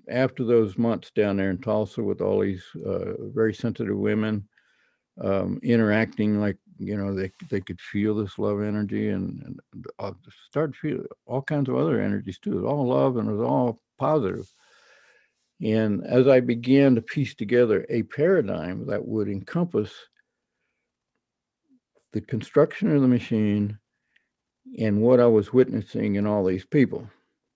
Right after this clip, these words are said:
there had to be a paradigm that would encompass both sides. So it's like Newtonian physics on the one hand and non-Newtonian quantum physics on the other. The quantum physicist says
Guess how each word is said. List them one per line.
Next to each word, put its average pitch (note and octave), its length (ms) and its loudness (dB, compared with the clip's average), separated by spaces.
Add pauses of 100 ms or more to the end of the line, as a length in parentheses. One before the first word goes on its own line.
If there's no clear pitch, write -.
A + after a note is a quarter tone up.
(1600)
there G#2 100 2
had B2+ 320 2
to A2 60 0
be A2 300 2
a G2+ 60 4
paradigm G2 760 0
that G2+ 140 -4
would F#2+ 160 -4
encompass F#2 460 -8 (100)
both G2+ 280 -2
sides. - 360 -10 (560)
So C#3+ 180 2
it's - 180 -2
like B2 260 4 (720)
Newtonian C#3 580 4
physics B2+ 420 2
on A2+ 100 -2
the A2+ 80 0
one A#2+ 200 2
hand A2+ 420 2
and F#2 280 -2
non-Newtonian G#2+ 800 0
quantum D3 300 0
physics G#2 400 -2
on G2+ 140 -4
the G2 100 -2
other. D3 380 0 (540)
The - 80 -10
quantum E3+ 340 0
physicist C#3+ 500 0
says G#2+ 440 2